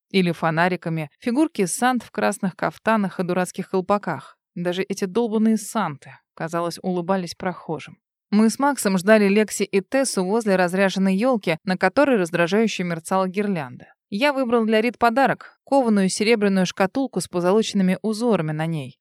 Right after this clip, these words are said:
Эта самая шкатулка не значила ничего особенного и не несла в себе какого-то скрытого смысла. Я даже не был уверен, нравятся ли моей сводной сестре подобные вещи.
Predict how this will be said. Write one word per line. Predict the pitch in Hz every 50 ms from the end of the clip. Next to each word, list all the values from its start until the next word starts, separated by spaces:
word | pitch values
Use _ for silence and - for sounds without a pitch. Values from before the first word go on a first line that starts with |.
| _ -
Эта | - - 285
самая | 226 - 269 262 247 233 214
шкатулка | - - - 214 - - 269 262 - - 220
не | 208 202
значила | 196 208 226 226 220 - 208 202 196
ничего | 196 208 214 202 202 - 233 214 202 190 180 165
особенного | 147 131 131 - - - 220 226 196 175 160 156 156 160 165
и | - - 214
не | 214 214 220
несла | 220 220 220 - - 233 208 170
в | 160
себе | - - 160 156 165 156
какого-то | - - 139 - 151 147 147 - -
скрытого | 151 - - - 196 196 190 - 151 156
смысла. | 147 - - 214 240 254 - - 202 180 - - - -
Я | 277 277
даже | 311 320 285 320
не | 330 330
был | 294 302 294 -
уверен, | - 285 285 269 302 302 294 262 233 208
нравятся | 202 202 226 247 247 226 202 - - 196
ли | 180 175
моей | 175 175 180 190 202 196
сводной | - - 185 202 220 202 180 175 170
сестре | - - 175 - - - 240 214
подобные | - 185 180 190 196 185 180 190 196 202
вещи. | 220 233 190 143 - - - -